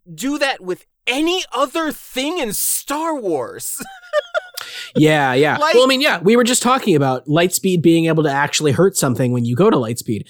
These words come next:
Speaker 2: Never been done before. Totally accepted it.
Speaker 1: Like, nobody really used the Force to lift an object until Luke just did it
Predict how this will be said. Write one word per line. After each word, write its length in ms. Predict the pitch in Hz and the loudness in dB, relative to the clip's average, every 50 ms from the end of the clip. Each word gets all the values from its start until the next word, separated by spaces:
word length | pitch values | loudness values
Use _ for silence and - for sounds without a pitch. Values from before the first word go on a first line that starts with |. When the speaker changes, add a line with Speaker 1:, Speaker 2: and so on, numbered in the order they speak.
| - - - | -18 -6 0
Speaker 2:
Never 280 | 160 220 247 240 247 233 | 2 2 2 2 4 4
been 120 | 240 233 | 4 4
done 200 | 202 233 247 269 | 4 2 2 2
before. 480 | 262 220 - - 147 120 104 101 - _ _ _ | 0 0 0 0 0 0 0 -2 -8 _ _ _
Totally 440 | - - 156 147 147 139 139 135 135 | -2 2 4 6 6 6 4 2 2
accepted 400 | 131 - - 147 113 - 104 101 | 0 0 -2 -2 -4 -4 -8 -10
it. 120 | 90 - _ _ _ _ 196 | -12 -14 _ _ _ _ -8
Speaker 1:
Like, 320 | 208 254 277 269 - _ _ _ _ | -4 -4 -4 -4 -6 _ _ _ _
nobody 640 | 196 196 226 262 311 330 359 349 370 359 339 311 262 - _ _ | -4 0 0 0 0 0 -2 -6 -8 -8 -8 -12 -14 -16 _ _
really 380 | 185 175 190 262 294 311 311 294 | -18 -10 -8 -6 -6 -6 -6 -8
used 580 | 269 220 190 180 220 262 285 285 254 214 - _ | -10 -12 -10 -10 -8 -8 -8 -8 -8 -10 -12 _
the 220 | 185 165 185 226 - | -8 -4 -2 -2 -2
Force 500 | - _ - 220 247 269 262 240 - - | -4 _ -4 -2 0 0 0 -2 -4 -6
to 180 | - - 226 202 | -8 -10 -10 -10
lift 380 | 175 165 185 220 247 - - | -8 -4 -2 -2 -2 -2 -4
an 120 | 202 196 - - | -6 -8 -4 -2
object 600 | 180 202 240 247 202 - 175 151 135 127 - - - | -2 -2 -2 -2 -4 -4 -2 -2 -2 -4 -8 -8 -6
until 600 | 180 190 180 - - - 202 208 208 202 190 175 - | -6 -6 -6 -10 -8 -4 -2 -2 0 -2 -4 -6 -8
Luke 360 | 160 160 180 240 269 - - _ | -10 -8 -8 -8 -8 -10 -14 _
just 600 | 127 120 131 202 240 - - - - 139 127 117 | -12 -4 -2 -2 -2 -2 -6 -10 -16 -18 -16 -8
did 220 | 110 160 214 285 277 | -2 0 0 0 0
it 360 | 170 - - _ - - | -2 -4 -6 _ -14 -14